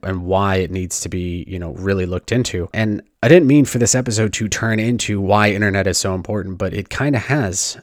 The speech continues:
I think, uh, listeners in Australia probably know better than I do. I think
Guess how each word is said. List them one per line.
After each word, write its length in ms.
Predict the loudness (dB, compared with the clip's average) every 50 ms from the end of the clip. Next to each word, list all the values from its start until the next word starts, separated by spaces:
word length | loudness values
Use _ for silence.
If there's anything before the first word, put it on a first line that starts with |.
| _ -8
I 40 | -6
think, 320 | -2 -2 -2 -2 -4 -4 -2
uh, 200 | 0 0 2 2
listeners 520 | 2 2 2 4 4 4 4 4 2 2 2
in 160 | 0 0 0
Australia 920 | 0 0 0 0 0 2 4 4 4 4 4 2 2 2 0 0 -2 -4 -6
probably 520 | -6 -4 -2 2 2 2 2 2 2 2 4
know 200 | 4 4 4 4
better 280 | 4 4 4 4 4
than 160 | 4 2 2 2
I 220 | 2 2 2 2
do. 260 | 2 0 0 0 -2
I 80 | -4 -6
think 340 | -6 -6 -4 -4 -4 -6